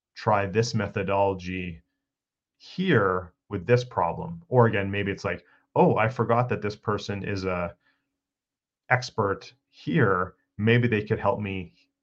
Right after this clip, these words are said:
with this." And, and it's that kind of insight. And again, many of my clients, especially if they're sort of,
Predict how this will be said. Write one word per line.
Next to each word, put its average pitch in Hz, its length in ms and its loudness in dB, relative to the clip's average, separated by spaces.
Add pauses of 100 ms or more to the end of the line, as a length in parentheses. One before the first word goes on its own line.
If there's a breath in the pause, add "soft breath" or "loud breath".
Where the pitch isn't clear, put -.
(260)
with 98 160 -8
this." 92 400 0 (360)
And, 104 180 -6
and 110 180 -2
it's 117 140 -4
that 120 200 6
kind 120 120 4
of 113 60 -2
insight. 104 420 0
And 98 80 -4
again, 101 180 -2
many 113 160 2
of 113 60 4
my 98 120 0
clients, 107 380 -2
especially 107 300 -6
if - 60 -12
they're 92 140 -6
sort 95 180 -8
of, 90 160 -6